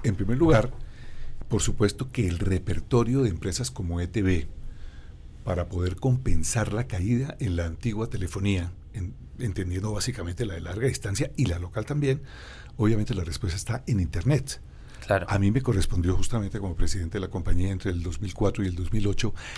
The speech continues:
Speaker 1: hacer esa sustitución. Entonces, cayó la de larga distancia, cayó algo la local, y lo que hicimos fue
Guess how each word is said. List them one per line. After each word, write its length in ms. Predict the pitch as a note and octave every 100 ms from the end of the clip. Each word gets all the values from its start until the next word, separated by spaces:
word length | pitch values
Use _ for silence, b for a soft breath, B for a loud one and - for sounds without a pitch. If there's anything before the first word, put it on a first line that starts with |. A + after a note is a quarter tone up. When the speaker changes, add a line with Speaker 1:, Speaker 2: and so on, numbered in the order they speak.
| B -
Speaker 1:
hacer 280 | - G#2+
esa 220 | G2 G2 G#2+
sustitución. 800 | G#2+ - F#2+ - - B2 E2+ - B B B B -
Entonces, 680 | E2 G2+ E2+ A#2 A2 - B B B - -
cayó 320 | F#2+ F2+ D#3+
la 140 | E3+
de 80 | D#3+
larga 240 | D3+ D3
distancia, 500 | D3+ C3 C#3+ C#3 D#3+
cayó 240 | - G#2+ C3
algo 160 | C3+
la 140 | D3 C#3+
local, 300 | C#3 D3+ -
y 80 | C3+
lo 100 | F2+
que 120 | -
hicimos 340 | F#2+ B2 A#2+ C3
fue 320 | C#3 B2+